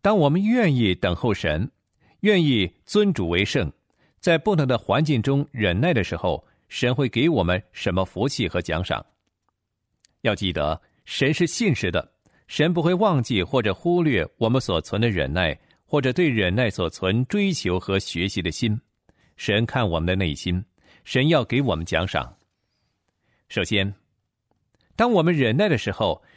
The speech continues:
我们会看见神在我们身上的作为。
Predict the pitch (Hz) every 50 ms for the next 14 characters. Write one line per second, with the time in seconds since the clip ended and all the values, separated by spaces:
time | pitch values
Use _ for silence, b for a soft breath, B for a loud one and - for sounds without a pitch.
0 | b b b b b _ - 120 123 131 - 143 131 - - - 185 156 117 101
1 | - 110 92 82 80 - - - 117 107 113 123 139 143 - - 147 131 104 87
2 | 85 80 87 87 87 - - - 151 151 147 139 120 - 123 101 82 76 - -
3 | 101 78 67 67 67 78 -